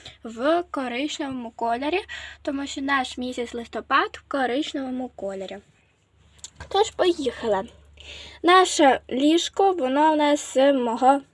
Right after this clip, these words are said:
шарфа, яким я не користуюся. Тому, отак, якщо у вас є теж, е,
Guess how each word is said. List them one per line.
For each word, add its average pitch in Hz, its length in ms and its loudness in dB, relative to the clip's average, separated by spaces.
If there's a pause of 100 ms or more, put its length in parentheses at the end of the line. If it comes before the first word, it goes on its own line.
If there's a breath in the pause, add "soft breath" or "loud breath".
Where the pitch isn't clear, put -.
(100)
шарфа, 269 560 4
яким 262 420 -2 (500 soft breath)
я 254 260 6
не 240 240 0
користуюся. 208 960 -4 (840 loud breath)
Тому, 302 580 4
отак, 269 320 4 (380)
якщо 262 300 4
у 254 40 2
вас 240 340 -2
є 240 140 6
теж, 240 480 0
е, 214 280 0